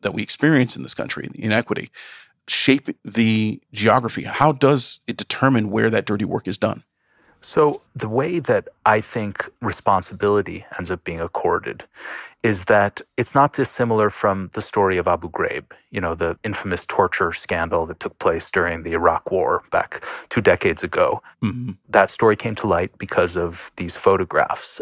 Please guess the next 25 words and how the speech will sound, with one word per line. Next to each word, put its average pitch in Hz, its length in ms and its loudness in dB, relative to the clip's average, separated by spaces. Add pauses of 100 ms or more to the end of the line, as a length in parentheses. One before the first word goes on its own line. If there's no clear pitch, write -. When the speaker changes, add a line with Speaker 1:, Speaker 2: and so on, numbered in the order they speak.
Speaker 2:
of 85 440 2
reservists - 880 0
torturing 92 720 0 (140)
detainees 92 880 -2 (220)
who 117 100 2
were 104 120 8
held 113 300 6
in 98 120 -4
these 90 120 -6
just - 200 -16
humiliating, 123 880 -2
awful 95 500 2 (200)
positions. - 680 -4 (640)
Who - 200 2
got 156 280 2
blamed 90 400 -4 (100)
for - 200 -6
that? - 220 -2 (760)
Not 107 200 6
a 107 40 4
single 139 720 0 (180)
senior 101 640 2
U 90 280 0
S - 260 0 (100)
official, - 500 -4